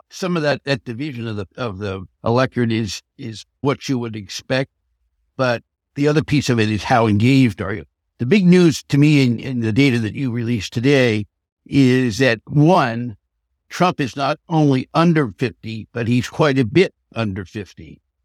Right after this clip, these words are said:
And his number is eroding from where it's been. That shows me an electorate that is still kind of sorting things out and taking its time. The second thing is that Governor Haley has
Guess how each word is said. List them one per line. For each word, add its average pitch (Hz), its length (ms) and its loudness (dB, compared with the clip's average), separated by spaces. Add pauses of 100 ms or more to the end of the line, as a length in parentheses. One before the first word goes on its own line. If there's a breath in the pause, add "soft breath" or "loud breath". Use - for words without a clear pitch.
(140)
And 120 240 -4
his 117 220 0
number 131 400 2
is 113 160 -2
eroding 131 640 2 (140)
from 117 180 -6
where 113 220 -2
it's 95 140 -8
been. 95 360 -10 (340)
That 147 180 0
shows 135 380 -4
me 120 140 -6
an 110 60 -8
electorate 107 580 -8
that 110 180 -6
is 95 140 -10
still 110 300 -6
kind 104 260 -10
of 92 80 -14
sorting 117 500 -2
things 107 340 -6
out 107 300 0 (440)
and 107 140 -2
taking 123 440 0
its - 260 -6
time. 92 460 -4 (400)
The 113 80 -4
second 170 380 0
thing 143 280 2
is 127 240 2
that 117 320 0 (480)
Governor 127 320 2
Haley 139 640 4 (400)
has 120 440 0